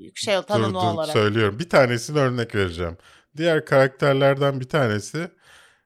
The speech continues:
Speaker 2: e, bu pandeminin, yani Amazon'da mal satan bir adam.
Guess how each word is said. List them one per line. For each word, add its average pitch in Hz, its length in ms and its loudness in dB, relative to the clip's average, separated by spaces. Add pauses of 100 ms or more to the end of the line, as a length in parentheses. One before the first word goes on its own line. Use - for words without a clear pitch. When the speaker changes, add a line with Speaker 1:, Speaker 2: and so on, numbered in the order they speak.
(120)
Speaker 2:
e, 107 480 0
bu 135 440 0
pandeminin, 131 640 0 (100)
yani 98 220 0 (280)
Amazon'da 147 640 2
mal 147 220 2
satan 147 460 -4
bir 120 80 4
adam. 90 340 -2